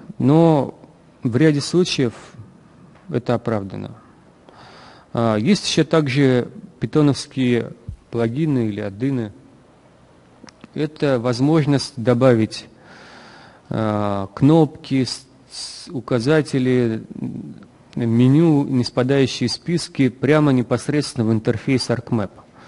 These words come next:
То есть так мы вызывали инструмент геообработки, а тут мы можем создать ин-, элементы интерфейса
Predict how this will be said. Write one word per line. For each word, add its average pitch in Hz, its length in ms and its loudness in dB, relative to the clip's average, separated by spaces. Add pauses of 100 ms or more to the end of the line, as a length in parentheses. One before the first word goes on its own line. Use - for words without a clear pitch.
(180)
То - 60 -6
есть - 120 -6
так 139 160 0
мы 123 140 2
вызывали 117 380 2
инструмент 113 500 2
геообработки, 123 600 -2
а 107 40 -2
тут 156 160 -4
мы 123 120 0
можем 131 280 0
создать 113 380 -6
ин-, 113 160 -2
элементы 123 440 0
интерфейса 123 640 -4